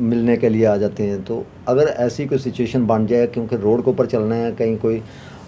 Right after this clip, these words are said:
अ, अल्लाह ना करे mishap हो जाए, तो कम से कम मेरी walk break ना हो,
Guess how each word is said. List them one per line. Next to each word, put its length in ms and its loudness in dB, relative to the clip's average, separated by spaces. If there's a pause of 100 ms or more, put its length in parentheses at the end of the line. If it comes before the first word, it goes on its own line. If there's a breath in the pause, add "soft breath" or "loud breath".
अ, 400 6
अल्लाह 180 0
ना 100 0
करे 220 2
mishap 420 0
हो 80 4
जाए, 200 0 (540 loud breath)
तो 100 -2
कम 260 0
से 80 -4
कम 100 4
मेरी 200 2
walk 380 4
break 340 4
ना 100 -2
हो, 360 -2